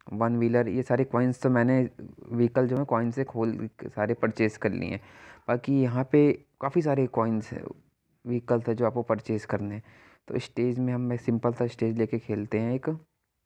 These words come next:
स्टार्टिंग से हम पहले व्हीकल ले लेते हैं, हमें चाहिए ये, हम खेलते हैं मोटर क्रॉफ्ट बाइक से और स्टेज लेते हैं हम अपना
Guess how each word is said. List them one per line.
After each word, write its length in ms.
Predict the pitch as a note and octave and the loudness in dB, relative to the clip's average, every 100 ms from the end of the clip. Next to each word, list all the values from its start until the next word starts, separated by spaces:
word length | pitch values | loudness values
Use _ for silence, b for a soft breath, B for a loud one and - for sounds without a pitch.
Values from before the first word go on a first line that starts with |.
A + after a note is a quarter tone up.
| _ _ _ _ _ _ _ _ _ _ | _ _ _ _ _ _ _ _ _ _
स्टार्टिंग 460 | - A#2 A2 A#2+ A#2+ | -12 -8 -6 -4 -4
से 120 | B2+ | -4
हम 80 | A#2+ | -2
पहले 220 | A#2 A#2 | 0 0
व्हीकल 360 | A2 A2 A#2 | 0 0 0
ले 80 | A2+ | 2
लेते 220 | A2 G#2+ | 2 2
हैं, 80 | A#2 | 0
हमें 100 | A#2 | 0
चाहिए 420 | A#2 A2+ A2 A#2+ | -2 -4 -2 -2
ये, 280 | B2 G#2+ B2+ - _ _ _ _ _ _ _ _ _ _ _ _ _ _ _ _ | 0 -2 -4 -12 _ _ _ _ _ _ _ _ _ _ _ _ _ _ _ _
हम 100 | C3 | -10
खेलते 320 | C3 B2 A#2 | -2 -2 2
हैं 80 | C#3 | 2
मोटर 440 | D#3 C3+ A#2+ A#2+ B2 | 4 4 4 4 0
क्रॉफ्ट 480 | - G2 - - | 0 -2 -4 -8
बाइक 320 | - A2 - - | -4 -4 -4 -10
से 140 | A#2+ | -10
और 760 | A#2 _ _ _ _ _ - B2 | -10 _ _ _ _ _ -6 -6
स्टेज 380 | - A#2+ A#2 | -4 -2 0
लेते 260 | A2+ A2 B2 | 0 0 2
हैं 60 | B2 | 2
हम 60 | |
अपना 320 | A#2 A#2+ C3+ | 2 0 0